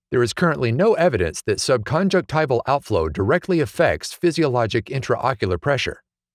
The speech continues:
But because of the potential effects on glaucoma surgery and drug delivery,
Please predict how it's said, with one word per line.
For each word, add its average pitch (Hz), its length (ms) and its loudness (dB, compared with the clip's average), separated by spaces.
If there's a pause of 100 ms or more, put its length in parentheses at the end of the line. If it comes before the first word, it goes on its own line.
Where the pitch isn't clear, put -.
(120)
But 139 120 0
because 208 300 0
of 202 100 -2
the 175 100 0
potential 165 460 0
effects 113 400 0
on 95 120 0
glaucoma 107 480 0
surgery 104 560 0
and 95 160 -2
drug 117 220 2
delivery, 98 540 0